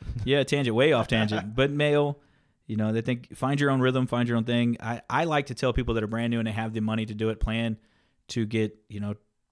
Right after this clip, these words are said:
Speaker 1: twenty-five hundred bucks worth of mail out there. Invest in that in your mail, and you're gonna make money.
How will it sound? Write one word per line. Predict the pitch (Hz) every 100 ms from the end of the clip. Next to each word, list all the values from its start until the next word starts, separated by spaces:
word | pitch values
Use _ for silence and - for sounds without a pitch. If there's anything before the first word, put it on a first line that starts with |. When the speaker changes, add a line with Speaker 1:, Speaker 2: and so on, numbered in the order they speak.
| _ -
Speaker 1:
twenty-five | 113 110 110
hundred | 110 98
bucks | 101 -
worth | 98
of | 98
mail | 98 98
out | 98
there. | - 98 98 _ _ _ _ _
Invest | 101 101 107 -
in |
that | 110 104
in |
your | 104
mail, | 104 104
and | 104
you're |
gonna | 104 101
make | 98
money. | 87 107